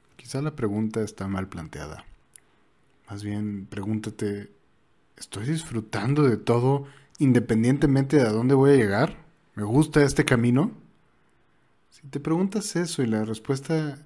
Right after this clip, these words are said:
es sí, no importa realmente lo que pase después, no importa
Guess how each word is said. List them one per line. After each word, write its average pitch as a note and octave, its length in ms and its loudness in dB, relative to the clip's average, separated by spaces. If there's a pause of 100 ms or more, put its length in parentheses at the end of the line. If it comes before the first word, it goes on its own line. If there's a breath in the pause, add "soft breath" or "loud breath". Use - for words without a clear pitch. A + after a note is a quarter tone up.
(120)
es B2+ 340 -4
sí, A#2 460 -6 (1400)
no D3+ 120 -2
importa D3+ 600 -2
realmente A#2+ 960 -2 (280)
lo A2+ 240 -10
que A#2+ 100 -6
pase A#2 680 -6
después, A#2+ 800 -4
no A#2+ 100 -10
importa A#2+ 640 -8